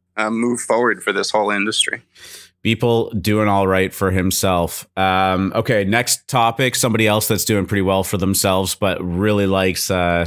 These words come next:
Speaker 2: to, to talk is Gary Vee. And he is now calling for the N F T winter, uh, is coming, I guess, in his, uh,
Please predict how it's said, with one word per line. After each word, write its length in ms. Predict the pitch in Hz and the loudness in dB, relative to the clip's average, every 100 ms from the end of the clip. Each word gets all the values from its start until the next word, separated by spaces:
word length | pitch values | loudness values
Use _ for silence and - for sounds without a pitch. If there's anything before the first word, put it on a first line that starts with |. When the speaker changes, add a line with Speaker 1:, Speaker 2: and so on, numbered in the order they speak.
| - | -4
Speaker 2:
to, 240 | - 90 82 | -2 0 -2
to 240 | - 95 | -4 -6
talk 500 | - 101 92 98 - - - - - - | 0 2 2 0 -6 -12 -12 -12 -12 -2
is 340 | 104 98 87 | 0 2 0
Gary 380 | 87 110 104 104 | 2 2 4 2
Vee. 440 | 82 104 107 120 - | 2 2 4 2 0
And 280 | 101 98 | 0 0
he 220 | 90 143 156 | 0 0 2
is 100 | 120 | 2
now 320 | 117 110 107 | 2 2 2
calling 460 | - 107 104 101 | 2 2 2 0
for 240 | 101 107 101 | 0 0 2
the 160 | 98 | 2
N 100 | 104 | 2
F 140 | 123 - | 0 0
T 300 | - 117 120 | 0 2 2
winter, 840 | 92 104 107 117 110 101 92 - - | 0 0 0 0 2 2 -2 -6 -2
uh, 220 | 92 92 | 2 2
is 180 | 95 95 | 2 -2
coming, 400 | - 104 95 92 | 0 2 2 2
I 80 | 90 | 2
guess, 240 | 95 - | 0 -2
in 80 | 92 | -4
his, 240 | 90 82 | -4 -2
uh, 240 | 92 87 | -2 0